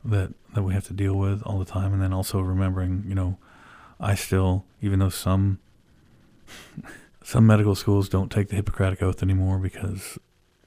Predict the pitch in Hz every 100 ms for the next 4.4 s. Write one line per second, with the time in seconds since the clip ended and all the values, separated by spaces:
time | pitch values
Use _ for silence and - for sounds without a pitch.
0 | - - 101 - 95 92 95 92 - 98
1 | - 101 - - - - - - - 107
2 | 98 92 101 - 101 95 92 95 - -
3 | _ _ _ _ _ _ _ - 104 -
4 | - 98 95 98